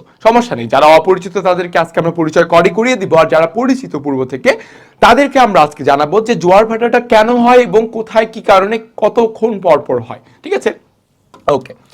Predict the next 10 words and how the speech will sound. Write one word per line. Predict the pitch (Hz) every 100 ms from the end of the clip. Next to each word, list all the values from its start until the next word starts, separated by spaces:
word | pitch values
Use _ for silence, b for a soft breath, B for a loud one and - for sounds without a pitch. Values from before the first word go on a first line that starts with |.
| b b b b b
পৃথিবীর | 226 220 269 233
বিভিন্ন | 247 269 277
সাগর | 220 196 247
মহাসাগরে | 247 233 190 156 196
সমুদ্র | 190 190 196 214
স্রোত | 214 202 202
ছাড়াও | 196 147 151
পানি | 190 180 196
রাশির | 214 208
নিজস্ব | 202 170 185